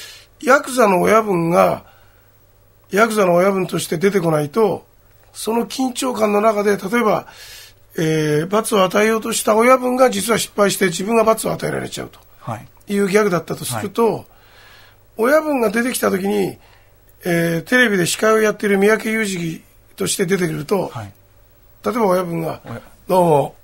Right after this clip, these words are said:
Speaker 1: 親分です」って言って出てくると、
Speaker 2: はい。
Speaker 1: テレビっぽいですけども、
Speaker 2: うん。
Speaker 1: それはそれで面白いかもしれないけども、オチが面白くなくなりますよね。
Speaker 2: その出てきた時にテレビで出てる三宅裕司さんだで喜ぶ人はいるかもしれないけど、
Speaker 1: ね。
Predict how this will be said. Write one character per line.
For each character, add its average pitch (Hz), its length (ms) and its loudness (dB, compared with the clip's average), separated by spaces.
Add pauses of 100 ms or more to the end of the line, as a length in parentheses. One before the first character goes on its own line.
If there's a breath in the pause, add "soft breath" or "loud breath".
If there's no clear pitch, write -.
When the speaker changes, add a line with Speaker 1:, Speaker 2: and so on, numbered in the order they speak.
(260)
Speaker 1:
親 175 200 4
分 156 100 -4
で 139 100 -2
す」 - 220 -6
っ - 20 -20
て - 120 -20
言 160 80 -6
っ - 40 -14
て 196 120 -2
出 185 120 0
て 208 120 -2
く 170 80 -2
る 165 100 0
と、 220 220 6
Speaker 2:
は 113 200 -6
い。 98 60 -14 (640 loud breath)
Speaker 1:
テ - 100 -4
レ 185 80 2
ビ 175 100 0
っ - 20 -4
ぽ 180 220 -2
い 165 40 0
で 151 80 -2
す - 80 -6
け - 80 -8
ど 147 100 -4
も、 180 280 0
Speaker 2:
う - 20 -6
ん。 98 160 -10
Speaker 1:
そ 214 140 -2
れ 208 40 4
は 202 60 4
そ 196 100 0
れ 190 60 2
で 185 80 2
面 185 140 2
白 208 180 2
い 185 40 0
か 175 80 0
も 165 60 -4
し 185 120 -6
れ 185 40 -4
な 196 120 0
い 185 80 -2
け 180 60 -4
ど 196 100 -4
も、 233 320 0 (560 loud breath)
オ 208 100 0
チ 294 200 -2
が 302 120 4
面 - 160 2
白 170 200 -2
く 160 60 -6
な 151 120 -6
く 147 80 -6
な 151 100 -4
り 73 60 -8
ま 135 80 -10
す - 120 -18
よ - 60 -20
ね。 143 180 -16 (220)
Speaker 2:
そ - 140 -10
の 170 100 -6
出 208 80 -4
て 277 100 -8
き 208 60 -8
た 160 80 -12
時 135 160 -6
に 123 80 -8
テ 190 140 -6
レ 208 100 -2
ビ 165 100 -8
で 127 120 -4
出 117 180 -4
て 139 100 -4
る 123 100 -2
三 117 100 -4
宅 139 160 -4
裕 165 100 -6
司 151 100 -6
さ 131 120 -2
ん 117 120 -4
だ 131 220 4
で 117 100 -4
喜 113 60 -6 (240)
ぶ 131 80 -6
人 117 140 -8
は 101 60 -6
い 110 40 -8
る 120 80 -8
か 120 80 -6
も 107 100 -6
し 107 100 -8
れ 110 40 -6
な 113 180 -4
い 110 60 -4
け 92 120 -14
ど、 - 120 4
Speaker 1:
ね。 147 260 4